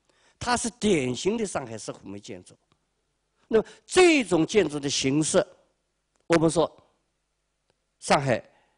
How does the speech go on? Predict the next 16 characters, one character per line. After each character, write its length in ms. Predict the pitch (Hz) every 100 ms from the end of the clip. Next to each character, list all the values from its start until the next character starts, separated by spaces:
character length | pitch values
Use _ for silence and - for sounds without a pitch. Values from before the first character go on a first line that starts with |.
| _ _ _ _ _ _ _
是 180 | - 202
不 80 | 143
是 80 |
要 80 | 127
保 160 | - 78
护？ 200 | - - -
我 100 | 123
们 80 | 135
说 120 | 120 -
一 100 | 220
大， 220 | 233 202 - _ -
上 240 | - 190
海 100 | 151
的 100 | 151
这 220 | - 269
个 140 | 190